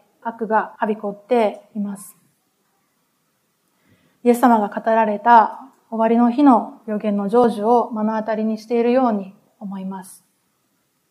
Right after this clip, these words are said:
ロシアとウクライナの戦争も続いています。また日本では親が子を虐待し、殺してしまうというニュースが毎日のように流れています。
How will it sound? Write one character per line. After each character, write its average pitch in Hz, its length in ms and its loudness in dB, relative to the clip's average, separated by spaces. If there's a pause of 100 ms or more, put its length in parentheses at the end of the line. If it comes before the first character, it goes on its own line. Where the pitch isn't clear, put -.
(960)
ロ 233 100 0
シ 233 160 -2
ア 208 100 2
と 208 120 -4
ウ 208 60 -4
ク 240 100 0
ラ 254 180 4
イ 233 60 2
ナ 208 100 -2
の 233 460 0
戦 233 160 -2
争 233 240 0
も 240 360 2
続 208 220 -6
い 214 60 -6
て 214 180 -2
い 202 60 -4
ま 196 180 -6
す。 - 240 -20 (840)
ま 226 120 -8
た 220 120 -6
日 214 140 0
本 220 200 2
で 214 100 -2
は 240 420 2
親 226 300 2
が 226 400 4
子 233 240 4
を 233 120 -6
虐 202 140 -8 (100)
待 202 240 -14
し、 262 460 0 (680)
殺 214 200 -4
し - 80 -14
て 214 100 -6
し 220 140 -8
ま 247 220 6
う 254 60 2
と 220 140 -2
い 196 200 -4
う 190 40 -8
ニ 208 100 -2
ュ 214 40 -2
ー 208 40 -4
ス 214 160 -16
が 226 440 2
毎 214 200 -4
日 269 240 2
の 240 140 2
よ 214 200 -2
う 196 40 -4
に 247 380 2
流 214 160 -6 (100)
れ 196 100 -8
て 214 300 0
い 208 80 -8
ま 196 160 -6
す。 - 320 -18